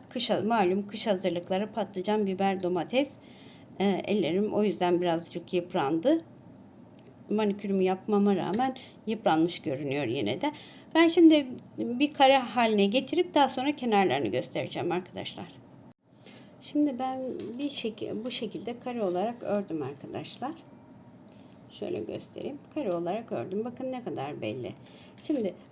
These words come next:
arka sıradayken kapatma işlemini yapacağım.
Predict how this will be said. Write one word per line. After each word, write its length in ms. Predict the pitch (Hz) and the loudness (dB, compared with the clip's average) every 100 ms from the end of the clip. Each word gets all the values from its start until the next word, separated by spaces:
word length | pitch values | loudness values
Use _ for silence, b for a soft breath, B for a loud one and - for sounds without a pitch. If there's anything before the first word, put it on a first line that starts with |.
| - | -8
arka 300 | 254 269 339 | -6 -4 -4
sıradayken 720 | - 220 208 208 202 262 320 - - - B B B B - - - - | -4 -4 -4 -4 -4 -6 -10 -10 -20 -20 B B B B -20 -20 -20 -14
kapatma 360 | 262 240 233 202 | -8 -6 -4 -2
işlemini 520 | 196 - 180 175 165 | -2 -2 0 0 0
yapacağım. 500 | 208 - 294 330 339 | -2 -2 -4 -2 -4